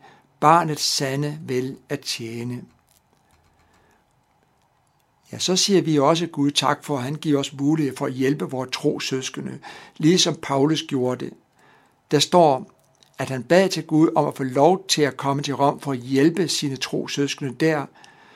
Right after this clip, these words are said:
som der står i vers tolv, "For at vi sammen med jer kan opmuntres ved vor fælles tro,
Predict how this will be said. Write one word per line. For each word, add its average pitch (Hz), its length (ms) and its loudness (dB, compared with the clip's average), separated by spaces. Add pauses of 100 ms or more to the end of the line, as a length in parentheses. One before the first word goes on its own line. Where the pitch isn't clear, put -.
(400)
som 147 220 0
der 143 80 0
står 147 300 4
i 135 80 0
vers 131 180 -6
tolv, 131 320 -4 (340)
"For 180 240 4
at 160 100 2
vi 147 80 0
sammen 180 420 2
med 156 100 -2
jer 143 240 -2
kan - 220 -10
opmuntres 160 720 -2
ved 147 60 -2
vor 135 220 -4
fælles 156 360 2
tro, - 420 -6